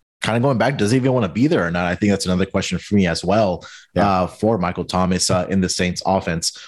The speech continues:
Speaker 1: All right, let's get over to the next guy on this list, guys. We have, um, Christian Watson, like we were talking about earlier. Uh, he currently is, was, sorry, the thirty-fourth overall pick to the Green Bay Packers.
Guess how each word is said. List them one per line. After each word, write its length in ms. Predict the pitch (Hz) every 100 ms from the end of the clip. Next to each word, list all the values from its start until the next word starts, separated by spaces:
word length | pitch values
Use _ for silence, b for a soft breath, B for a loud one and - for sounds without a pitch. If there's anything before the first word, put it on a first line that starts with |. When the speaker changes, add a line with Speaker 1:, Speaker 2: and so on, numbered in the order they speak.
| B
Speaker 1:
All 80 | 160
right, 160 | 120
let's 120 | 156
get 120 | 175 196
over 140 | 185
to 100 | 180
the 80 | 160
next 240 | 170 165
guy 240 | 165 160 151
on 280 | 151 165 156
this 220 | 147 -
list, 260 | 151 151 -
guys. 240 | 143 131
We 140 | 139 127
have, 300 | 135 135 -
um, 460 | 117 113 110 90 b b b -
Christian 460 | 175 175 180 139
Watson, 500 | 101 135 143 - 107
like 200 | 95 98
we 80 | 107
were 100 | 101
talking 260 | - 107 101
about 200 | 95 -
earlier. 600 | 135 160 151 151 147 135 B B B -
Uh, 340 | 117 117 110
he 400 | 101 - 180 180
currently 800 | - 147 131 107 123 117 117 120
is, 320 | 131 127 -
was, 400 | 110 131 127 95
sorry, 200 | - 110
the 100 | 95
thirty-fourth 560 | 90 127 123 - - -
overall 480 | 131 113 117 104 101
pick 280 | - 127 - -
to 200 | - 165
the 80 | 117
Green 300 | 98 120 107
Bay 260 | 98 98 -
Packers. 640 | 151 147 147 147 139 -